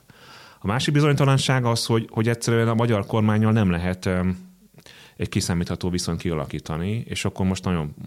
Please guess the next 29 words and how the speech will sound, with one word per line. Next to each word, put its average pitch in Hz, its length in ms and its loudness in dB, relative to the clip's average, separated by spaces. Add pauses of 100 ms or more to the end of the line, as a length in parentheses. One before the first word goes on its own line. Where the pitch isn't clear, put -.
pozitívan 80 460 -8
fogalmaztam, 113 640 -2
van 101 100 0
egy 78 100 -6
csomó 90 400 0 (500)
ügy, 95 240 0
amiben, 92 440 2
ö, 95 280 0
amiben 92 400 0
egy 90 140 0
kicsit - 320 -6
ilyen, 87 480 0
hogy 82 140 -4
is 80 140 -6
mondjam, 80 380 -2
ilyen, 85 280 0
ilyen 90 260 0
kicsit - 360 -6
ilyen 85 340 -2 (140)
bizánci 92 600 -2 (340)
uralkodás 98 640 0
megy, 123 200 0
tehát 113 180 0
hogy 101 120 2
van, 120 260 0
vagy 123 200 0
van, 120 200 4
vagy 90 180 0
nincs. 76 360 -6